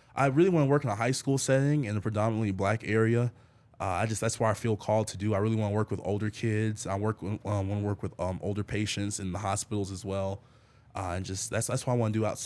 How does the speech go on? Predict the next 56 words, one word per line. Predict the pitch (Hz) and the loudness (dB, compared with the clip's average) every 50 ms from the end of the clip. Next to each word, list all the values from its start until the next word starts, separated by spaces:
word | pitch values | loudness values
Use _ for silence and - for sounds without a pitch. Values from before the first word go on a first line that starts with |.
| - | -4
uh, | - 104 101 101 | -4 -2 -2 -2
once | 107 104 - | -4 -4 -4
I'm | 107 98 | -4 -4
done | 95 104 | -4 -4
with | 107 104 | -4 -4
football. | - - 120 - 117 110 | -4 -4 -2 0 0 0
I | 104 98 | 2 2
also | 104 113 - - 123 | 2 2 2 2 0
wanna | 113 104 - - - | -2 -2 -4 -6 -6
be | 113 117 110 | -2 -2 0
a | 101 | 2
high | 104 110 113 | 2 0 0
school | 110 - - 117 113 113 110 107 - - - - _ _ _ _ | 0 -2 -2 0 0 0 0 -2 -4 -14 -20 -20 _ _ _ _
football | - 127 113 - 117 117 117 | -4 -2 0 4 4 4 4
coach, | - - 120 120 - - - | 4 2 2 2 2 0 -2
possibly, | - 113 113 113 - 120 101 107 110 113 | 0 0 0 0 0 -2 -2 -2 -2 0
just, | 110 110 - - - | 0 -2 -4 -4 -6
you | 104 | -6
know, | 104 104 107 | -4 -4 -4
just | 95 - - | -4 -6 -4
kinda | - 110 101 98 | -4 -4 -4 -2
give | 92 110 113 107 | -2 -2 0 0
back | 113 113 110 | 0 -2 -2
to | - | -4
the | - 107 | -8 -6
game | 101 101 104 107 107 98 | -4 -2 -2 -2 0 -2
that's | 95 92 | -2 -4
given | - - 117 107 101 95 | 0 0 0 2 2 0
me | 101 107 107 | 0 0 0
so | - - - 107 104 | 0 0 0 0 0
much. | 101 104 101 104 101 - - - - - - - - _ _ - - | 0 0 -2 -2 -4 -6 -8 -10 -10 -12 -20 -20 -20 _ _ -4 0
And | 113 | 2
I | 123 123 | 4 6
do | 139 147 | 8 6
wanna | 147 127 113 | 6 6 4
write | 113 113 107 98 | 2 2 2 0
books | 101 104 98 - - | -2 -4 -4 -2 -4
one | 110 101 95 | -4 -2 -2
day, | 98 95 92 | -2 -4 -4
too. | 90 - - 104 | -6 -6 -4 -4
I'm | 98 101 98 | -4 -4 -4
a | 92 | -6
big | 92 104 107 113 101 | -4 -2 -2 -2 0
reader. | 107 104 107 107 98 104 104 104 104 110 - | 0 0 0 0 0 0 0 0 -2 -4 -6
I | |
love | 87 95 104 104 104 | -4 -2 -2 -2 -4
fantasy. | - - 101 104 101 101 98 - - - 101 101 101 101 | -4 -4 -4 -2 -2 -4 -4 -6 -6 -6 -6 -6 -6 -6
You | 101 95 | -6 -6
know, | 95 | -6
I | 92 95 | -4 -4
really | 101 95 107 110 110 | -4 -2 -2 -2 0
wanna | 107 104 98 | 0 0 0
write | 98 101 | 0 0
about | 101 104 - | 0 0 -2
my | 98 101 | -4 -4
journey. | 101 98 - 101 104 104 104 101 101 101 | -4 -4 -6 -6 -4 -4 -4 -4 -4 -6